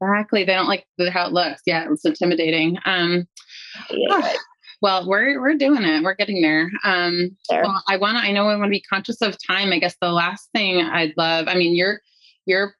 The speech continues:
Speaker 1: habits of preparing meals is probably way different than most of us since you are making all these lavish, amazing meals all the time. But do you have any tips for busy families when it comes to just, you know, simply meal planning,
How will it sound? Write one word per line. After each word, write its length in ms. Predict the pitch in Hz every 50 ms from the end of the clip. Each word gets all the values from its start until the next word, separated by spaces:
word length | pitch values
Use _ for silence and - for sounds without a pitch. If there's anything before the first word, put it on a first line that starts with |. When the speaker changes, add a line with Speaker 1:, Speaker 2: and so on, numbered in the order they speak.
| _ - -
Speaker 1:
habits 500 | - 190 180 180 190 180 175 - - - 185
of 180 | 175 165 160 - -
preparing 460 | - - - - - 156 160 170 175 170
meals 180 | 170 175 175
is 80 | 165 -
probably 200 | - 170 160 160
way 120 | 165 170 156
different 280 | 175 175 - 180 170
than 80 | 175 165
most 160 | 165 165 170
of 80 | - 208
us 120 | 214 208
since 240 | - 180 165 165 160 -
you 180 | 170 165 165
are 120 | 165 165 160
making 340 | 160 156 160 - 175 170
all 140 | 156 165 156
these 200 | 160 165 170 - _ _
lavish, 420 | 165 165 156 151 151 156 165 - -
amazing 320 | 165 160 156 151 160 160
meals 180 | 156 156 160 175
all 100 | 190 -
the 80 | 220
time. 300 | - - 240 247 262 269
But 200 | 240 190 - - -
do 60 | 190
you 80 | 185 180
have 180 | 190 190 196
any 320 | 240 247 240 226 214 - - -
tips 240 | 185 - - - - -
for 140 | 175 165
busy 480 | 160 175 170 160 175 170 170 170 175 - _ - - - - _ _ _
families 500 | 185 180 175 175 170 170 165 165 156 - -
when 140 | 180 175 165
it 100 | 156 -
comes 180 | - 175 160 -
to 120 | - 165
just, 440 | 160 175 160 156 - - - - - - _ _ _ - - - _ _ -
you 340 | 165 160 156 165 170 165 165
know, 300 | 156 139 131 135 139 -
simply 800 | - - - - 226 226 240 233 214 185 175 165 160 160 156 139 -
meal 280 | - 175 170 165 165 160
planning, 540 | - - 160 156 151 151 151 151 151 151